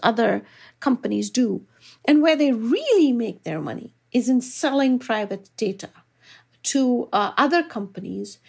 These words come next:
So if you want to start a restaurant in Bangalore, in a particular part of Bangalore, you can buy the consumer data for that part of Bangalore from Swiggy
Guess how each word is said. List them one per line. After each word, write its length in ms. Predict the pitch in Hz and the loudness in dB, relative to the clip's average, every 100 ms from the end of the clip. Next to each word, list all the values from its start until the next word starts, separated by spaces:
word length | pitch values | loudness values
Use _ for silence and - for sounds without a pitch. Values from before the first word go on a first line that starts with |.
| _ - | _ -2
So 60 | 294 | 0
if 140 | 294 | 4
you 80 | 311 285 | 2 4
want 140 | 311 | 2
to 60 | 339 | 0
start 300 | - 285 254 | -2 -2 -2
a 40 | |
restaurant 520 | 214 214 - 233 220 240 | -4 -4 -4 -6 -6 -2
in 160 | 247 226 | -2 -2
Bangalore, 340 | 208 202 - - | -4 -8 -12 0
in 60 | 269 | 2
a 100 | 269 | 2
particular 340 | 302 262 269 240 - | -4 -4 -4 -4 -4
part 160 | 247 | -4
of 140 | 240 202 | -6 -10
Bangalore, 420 | - - - - 208 | -12 -12 -16 -10 0
you 80 | 330 330 | 0 2
can 120 | 359 202 - - | 0 -2 -6 -10
buy 280 | - 226 247 | -4 0 2
the 140 | 233 220 | 0 -4
consumer 380 | 220 202 214 202 | -8 -6 -6 -6
data 340 | 196 214 190 196 | -6 -6 -8 -12
for 160 | - 226 | -6 -2
that 280 | 226 240 - | 0 -2 -4
part 180 | 240 | -8
of 100 | 202 | -6
Bangalore 340 | 202 190 190 175 | -10 -10 -10 -8
from 240 | 220 226 | -6 -6
Swiggy 400 | - - 170 - | -6 -10 -10 -14